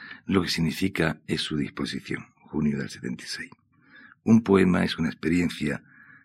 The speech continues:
generalmente las mías son amargas, en cualquier caso, no son ni alegres ni normales. En los últimos días mi actividad poética se desarrolla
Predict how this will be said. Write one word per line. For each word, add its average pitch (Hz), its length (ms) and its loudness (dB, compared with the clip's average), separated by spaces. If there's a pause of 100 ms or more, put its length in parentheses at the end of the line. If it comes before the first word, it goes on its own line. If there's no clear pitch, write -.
generalmente 95 680 4
las 69 120 0
mías 87 280 0
son 90 200 -2 (140)
amargas, 78 640 0 (380)
en 95 140 2
cualquier 80 380 0
caso, 73 420 -2 (240)
no 87 160 0
son - 360 0
ni 78 140 0
alegres 78 600 -2
ni 78 140 0
normales. 62 600 -6 (760)
En 87 140 0
los 82 160 -2
últimos 92 360 0
días 95 180 4
mi 87 80 4
actividad 80 420 -2
poética 95 440 0
se - 140 -6
desarrolla 85 540 -2